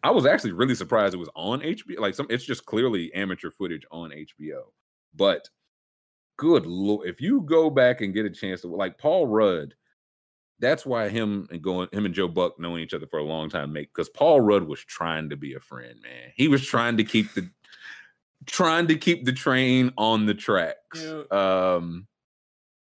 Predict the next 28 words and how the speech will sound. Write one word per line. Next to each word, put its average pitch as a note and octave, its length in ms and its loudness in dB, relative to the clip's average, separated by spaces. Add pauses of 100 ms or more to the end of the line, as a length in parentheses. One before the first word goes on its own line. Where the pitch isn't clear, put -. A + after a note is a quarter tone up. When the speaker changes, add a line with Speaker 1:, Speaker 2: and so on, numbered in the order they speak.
(360)
Speaker 1:
'cause C#3 140 0
it D3 60 2
was D3 120 2
one C#3 180 0
point C3+ 180 0
where A2 80 4
Joe A2 220 2
Buck A2 280 2
was G2+ 140 0
just G2+ 200 -2
acting, G2+ 320 0
he G2+ 40 -2
was G2 120 -6
like, F#2+ 120 0
"So G#2+ 100 -6
you C#3 180 -4
two C3+ 180 -8
guys B2+ 220 2
went A#2 180 -10
to G#2 140 -8
high C#3+ 260 -2
school F2+ 360 -2
together?" D#2 480 -2
And D#2 180 -10
Artie A2 260 2
Lang A2 180 2
was G2 100 0
like, C#2+ 200 -6